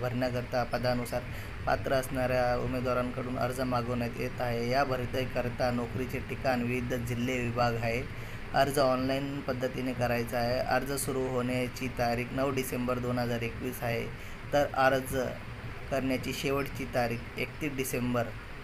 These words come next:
दोन हजार एकवीस आहे. याची सर्वांनी नोंद घ्यावी. पदाचे नाव सर्व्हेयर आणि लिपिक. कोकण आणि मुंबई विभागाकरता दोनशे चौवेचाळीस जागा, औरंगाबाद विभ-, विभागाकरता दोनशे सात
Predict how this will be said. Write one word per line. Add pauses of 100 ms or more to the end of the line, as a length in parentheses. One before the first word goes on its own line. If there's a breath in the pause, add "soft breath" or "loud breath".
(200)
दोन
हजार
एकवीस
आहे.
याची
सर्वांनी (240)
नोंद
घ्यावी. (1600)
पदाचे
नाव (520)
सर्व्हेयर (160)
आणि
लिपिक. (480)
कोकण
आणि
मुंबई
विभागाकरता
दोनशे (160)
चौवेचाळीस
जागा,
औरंगाबाद
विभ-,
विभागाकरता
दोनशे
सात